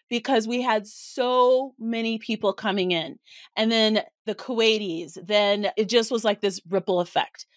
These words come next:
And all day long, we would get calls from guys named Mohammed. <laughs> It was so funny. Like, my middle name's Michelle. There are a lot of Michelles. Saudi has a lot of Mohammeds.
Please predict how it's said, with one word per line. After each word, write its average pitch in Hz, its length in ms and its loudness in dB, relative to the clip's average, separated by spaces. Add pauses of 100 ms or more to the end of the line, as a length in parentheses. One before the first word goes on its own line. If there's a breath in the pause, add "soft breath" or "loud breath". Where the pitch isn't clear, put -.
(320 soft breath)
And 214 200 -4
all 226 180 4
day 302 180 4
long, 226 440 0 (380)
we 233 100 0
would 240 160 0
get 247 160 -2
calls 208 320 2
from 214 140 -6
guys 185 280 2
named 175 180 -4
Mohammed. 175 500 -10
<laughs> - 40 0
It - 480 6
was 415 260 4
so 320 340 8
funny. 285 600 0 (380 loud breath)
Like, 233 220 0
my 208 220 0
middle 262 240 0
name's 330 260 -2
Michelle. 302 500 0
There 233 120 -4
are - 20 -2
a 202 40 -4
lot 190 180 2
of 214 60 -2
Michelles. 185 560 -2 (520 soft breath)
Saudi 240 420 0
has 254 180 -2
a 233 40 -2
lot 208 140 2
of 202 80 0
Mohammeds. 185 480 -6